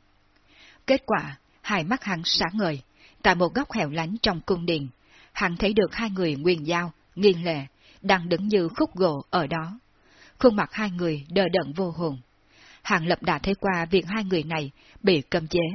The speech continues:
nên tất nhiên biết tuy thần trí vẫn còn, nhưng hết thảy tự chủ thân thể đều không thể khống chế.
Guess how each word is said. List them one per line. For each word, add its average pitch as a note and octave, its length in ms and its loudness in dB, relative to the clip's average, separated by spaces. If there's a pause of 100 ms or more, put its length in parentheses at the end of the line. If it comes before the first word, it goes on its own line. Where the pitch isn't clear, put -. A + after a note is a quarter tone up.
(420)
nên F3+ 280 4
tất - 200 2
nhiên E3+ 340 2
biết B3+ 220 2
tuy F#3 180 4
thần D#3+ 220 -2
trí F3 160 0 (100)
vẫn E3 180 -2
còn, D#3+ 260 -4 (380)
nhưng F#3 220 4
hết C#4 180 0
thảy E3+ 140 0
tự F3 180 2
chủ D#3+ 300 2
thân G#3 180 -4
thể F#3+ 180 -4 (260)
đều F3+ 280 4
không A#3+ 200 -4
thể G3 180 0
khống E3 280 -4
chế. E3+ 180 0